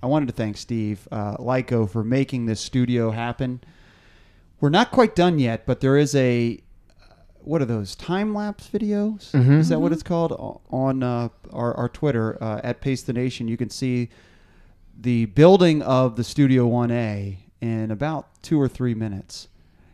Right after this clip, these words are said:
Speaker 1: And I think it's really well done. And, and I wanted to thank Steve. And I know Steve's got some more work to be done, and he's excited to get it done. But, uh, thanks, Steve, for making it happen. All right, but before we get into all that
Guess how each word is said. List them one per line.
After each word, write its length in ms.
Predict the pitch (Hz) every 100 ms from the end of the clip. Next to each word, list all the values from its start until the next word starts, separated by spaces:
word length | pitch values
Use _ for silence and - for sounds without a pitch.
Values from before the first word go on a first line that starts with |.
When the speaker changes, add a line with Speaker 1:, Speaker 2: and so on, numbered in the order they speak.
| -
Speaker 1:
And 200 | 113 113
I 60 | 127
think 140 | 160
it's 180 | 139 -
really 180 | 135 131
well 220 | 120 113
done. 320 | 107 110 107 104
And, 200 | 101 -
and 140 | 113
I 40 | 117
wanted 220 | 135 131
to 60 | 117
thank 340 | 127 117 -
Steve. 580 | - - 139 131 123 117
And 180 | 107 104
I 80 | -
know 200 | 117 120
Steve's 380 | 113 131 123 104
got 220 | 123 117
some 120 | - 117
more 180 | 135
work 280 | 151 151 147
to 60 | 123
be 100 | 120
done, 340 | 123 123 120
and 120 | 110 110
he's 160 | 104
excited 400 | 107 - 117 113
to 60 | 107
get 160 | 127 143
it 120 | 110
done. 360 | 104 101 98 104 -
But, 240 | 107 -
uh, 140 | 98
thanks, 260 | 101 131 127
Steve, 240 | - 107
for 120 | - 101
making 240 | 95 -
it 100 | 92
happen. 400 | 95 92 - - _ -
All 80 | 160
right, 140 | 143
but 120 | 143
before 240 | 151 180 214
we 80 | 190
get 140 | 165
into 160 | 147 131
all 160 | 131
that 300 | 117 113 113